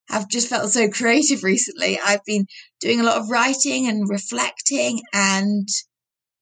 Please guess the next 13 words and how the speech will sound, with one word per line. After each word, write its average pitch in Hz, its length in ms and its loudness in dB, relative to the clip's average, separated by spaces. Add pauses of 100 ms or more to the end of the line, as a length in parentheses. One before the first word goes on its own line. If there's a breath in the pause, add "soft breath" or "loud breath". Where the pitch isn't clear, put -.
(840)
yeah, 294 560 2
and 277 260 2 (100)
I've 214 220 0
really 269 260 0
been 254 180 -4
able 240 320 -4
to 233 360 0 (1700)
write, 202 240 0
yeah, 226 200 2
write 196 260 0
some 240 160 4
blogs, 214 500 2 (180)
just 226 200 0